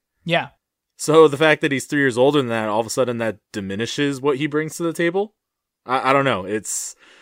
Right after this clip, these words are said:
Speaker 2: it's kinda baffling, but whatever. We're not scouts,
Speaker 1: Yeah.
Speaker 2: I guess.
Speaker 1: And I mean, he, he's,
Speaker 2: <laughs>
Speaker 1: he's showing everybody n-, now, you know, with, with the incredible rebounding. He had a sick, destructive block on, uh,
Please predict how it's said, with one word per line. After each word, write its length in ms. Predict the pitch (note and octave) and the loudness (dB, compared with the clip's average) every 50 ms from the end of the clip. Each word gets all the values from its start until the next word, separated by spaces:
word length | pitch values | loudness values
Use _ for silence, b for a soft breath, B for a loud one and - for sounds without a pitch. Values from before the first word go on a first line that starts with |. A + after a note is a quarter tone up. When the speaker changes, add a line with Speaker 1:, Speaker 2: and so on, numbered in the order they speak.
| b b b b b | b b b b b
Speaker 2:
it's 120 | b - - | b -4 2
kinda 180 | - E3+ D#3+ | 4 4 4
baffling, 600 | C3 G#2+ A#2 A#2 B2 A#2+ - A#2 G2+ F#2+ F#2 F2+ F2+ | 4 6 6 6 6 6 4 -2 -6 -6 -6 -6 -6
but 280 | F#2 F2+ F2 F2 - _ | -6 -6 -6 -6 -8 _
whatever. 420 | - G2+ G2 F#2 F2+ E2+ E2+ E2 E2+ | -10 -8 -8 -6 -6 -8 -8 -10 -10
We're 80 | F#2 | -10
not 180 | F#2 F2 E2+ - | -10 -10 -12 -14
scouts, 320 | - - - D#2 D#2+ - | -16 -16 -16 -16 -12 -10
Speaker 1:
Yeah. 200 | D#3+ C#3+ C3 - | -8 -8 -8 -10
Speaker 2:
I 20 | - | -12
guess. 300 | - F2+ - - - - | -14 -18 -20 -20 -12 -6
Speaker 1:
And 140 | E3+ E3 F3+ | -2 2 4
I 20 | |
mean, 140 | G3+ G#3 G3+ | 4 6 6
he, 80 | G#3+ A3 | 6 6
he's, 340 | G#3+ G3+ G#3+ A3 E3 - | 6 8 8 8 8 6
Speaker 2:
<laughs> 40 | - | 6
Speaker 1:
he's 180 | - G#3+ G#3 - | 4 4 4 6
showing 320 | - A3 A3+ A#3+ A3+ G3 | 6 6 8 6 6 6
everybody 420 | F3 F3+ F3+ F3+ E3+ E3 D#3+ D#3+ D#3 | 4 2 2 2 0 0 0 -2 -2
n-, 160 | D3+ D#3 - _ - E3+ | -4 -6 -8 _ -12 -10
now, 340 | E3+ D3 D3+ F3+ F#3+ D#3 C#3 | -6 -4 0 2 2 2 0
you 140 | C3+ C#3 C#3 | 0 -4 -4
know, 160 | C#3+ D3+ D#3 | -2 -2 0
with, 300 | D#3 D#3 D3 C#3 C3+ C#3+ C#3+ | 0 0 -2 -2 -4 -8 -4
with 260 | D3 D#3 D3+ C3+ C3+ | -2 -2 -2 -2 -2
the 80 | D3+ C#3+ | -4 -4
incredible 500 | C#3+ D3 - F#3 F3 E3+ D#3+ E3 D#3 D3 | -4 -4 -2 0 0 0 2 2 0 0
rebounding. 600 | C#3+ D#3 E3+ D3+ E3 D#3+ D#3+ E3 D#3+ E3 D#3+ E3 | 0 -2 -2 0 0 0 0 0 -2 -2 -4 -4
He 80 | D3 D#3 | -4 -6
had 100 | D3 C#3 | -6 -6
a 140 | C3+ A#2+ b b b b b | -6 -10 b b b b b
sick, 480 | b - - - - F#3+ G3 F#3+ - - _ _ - C#3 | b 0 2 2 4 4 2 0 -2 -8 _ _ -14 -8
destructive 800 | - D#3 - - - - G3+ F#3+ - - F#3 E3+ D#3 C#3 B2+ | -6 -4 -2 -2 0 2 2 2 2 2 0 0 0 0 -2
block 340 | D3 D#3 D#3+ F3 F3 - E3 | 2 4 6 6 4 4 2
on, 140 | D3 C#3+ C#3 | -2 -2 -2
uh, 100 | C#3 | -4